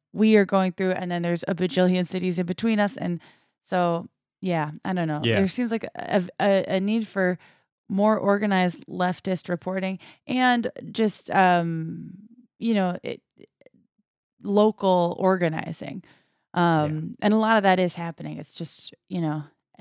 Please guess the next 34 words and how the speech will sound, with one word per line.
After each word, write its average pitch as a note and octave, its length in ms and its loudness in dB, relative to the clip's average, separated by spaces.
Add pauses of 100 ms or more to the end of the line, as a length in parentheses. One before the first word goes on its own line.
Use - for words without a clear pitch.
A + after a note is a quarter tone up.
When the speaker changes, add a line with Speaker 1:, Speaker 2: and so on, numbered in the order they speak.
(180)
Speaker 1:
if, - 240 -6
if F#3+ 220 -2
you F#3+ 160 -2
haven't E3+ 300 -2
been D#3+ 180 -6
involved D#3+ 340 -2
in D#3 80 -2
it C#3+ 100 -6
before, D#3+ 300 -10
it's D#3+ 100 -12
just, D3 160 -10
like, D#3+ 140 -6
figuring D#3 360 -6
out, D3+ 200 -2
well, E3+ 140 -2
where E3+ 180 0
do F3 100 2
I D#3+ 120 0
find D#3 280 -4
it D#3+ 140 -4
and E3 120 -4
how D#3+ 220 -6
do D3+ 120 0
I, D3 360 -4 (540)
you E3+ 120 -2
know, D3+ 240 0 (640)
get D#3 240 0 (520)
involved D#3 480 -2
in D3+ 100 -6
a D3+ 40 -6
meaningful D3 440 -10
way? D#3 220 -12 (640)
Speaker 2:
Yeah. F2+ 260 -8 (560)
So C#3 640 4